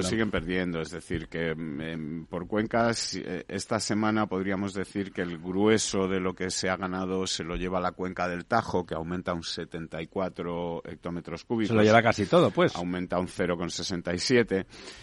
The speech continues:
Speaker 1: Eh, y la cuenca del Duero, que aumenta un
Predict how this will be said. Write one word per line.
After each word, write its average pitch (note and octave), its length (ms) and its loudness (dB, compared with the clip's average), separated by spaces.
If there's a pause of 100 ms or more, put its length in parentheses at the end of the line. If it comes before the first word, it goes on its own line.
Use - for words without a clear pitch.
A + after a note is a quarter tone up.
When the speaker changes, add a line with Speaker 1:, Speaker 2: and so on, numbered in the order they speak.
(360)
Speaker 1:
Eh, F#2 440 8
y G2 100 2
la F#2+ 140 6
cuenca G2+ 320 2
del F2+ 160 2
Duero, G2 280 4
que F2+ 100 -2
aumenta F2 580 0
un D2+ 600 -8